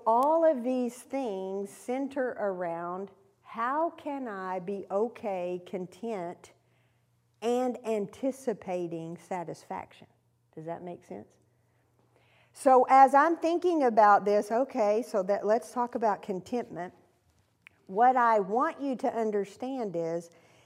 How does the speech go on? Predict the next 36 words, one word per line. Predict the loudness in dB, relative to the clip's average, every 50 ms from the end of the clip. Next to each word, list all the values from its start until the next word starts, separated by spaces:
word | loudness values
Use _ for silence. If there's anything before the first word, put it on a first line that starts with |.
| _ _ _ _
this | -6 0 0 0 0 0 -4 -10 -10 -6
isn't | -4 -4 -4 -2 -4 -4 -4 -6 -10 -12 -10
something | -8 -8 -6 -6 -6 -6 -6 -6
unique | -6 -4 -4 -4 -4 -4 -4 -4 -4 -6 -10 -10
to | -10 -8 -6
the | -6 -8
stage | -10 -12 -12 -10 -8 -8 -8 -8 -8
of | -10 -10 -10
life | -12 -12 -12 -12 -14 -16 _
that | -18 -16 -16
you're | -14 -16 -16
in. | -16 -16 -18 -20 -20 -20 -20 _ _ _ _ _ _ _ _ _ _ _ _ _ _ _ _ _ _ _ _ _ _ _ _ _ _ _ _ _ _ _ _ _ _ _ _ _ _
Something | -6 -4 -4 -2 -4 -4 -2 0
that | 0 0 0 0
Andrew | -2 -2 -2 -2 -2 -2 -2 -2 0 0 0 -2 -4 -8
said | -6 -2 0 2 2 2
last | 2 0 0 -2 -4 -6
night | -6 -4 -4 -2
was, | 0 0 0 0 0
"We're | -2 0 0 0
always | 2 2 4 4 4 2 2 2 2
looking | 0 0 0 0 -2 0
to | 2 2
the | 2 2 0 -2
other | -4 -4 -6 -8
side. | -10 -12 -14 -14 -14 -14 -16 -18 -20 -20 _ _ _ _ _ _ _ _ _ _
The | -6 -4
grass | -2 -2 -2 -2 -2 -4 -6
is | -10 -8
gonna | -6 -6 -6 -6
be | -6 -8 -8
greener | -8 -8 -8 -8 -8 -8 -10 -10
on | -10 -12 -10
the | -12 -12 -12
other | -12 -12 -12 -14
side." | -14 -14 -14 -12 -12 -12 -14